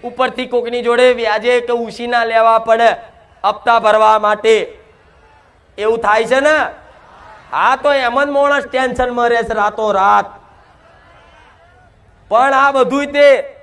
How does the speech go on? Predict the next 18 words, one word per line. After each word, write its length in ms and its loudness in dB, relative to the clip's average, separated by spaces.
બધાની 380 0
અલગ 240 0
અલગ 260 0
અરજીઓ 300 -2
છે, 60 -6
પણ 160 -4
આ 200 0
બધાની 440 0
હરખી 340 0
વાત 340 0
છે. 460 -4
આ 60 2
દરેકના 460 2
જીવનમાં 480 -2
આ 80 2
અત્યારે 260 -2
ચાલે 440 -2
છે. 460 -4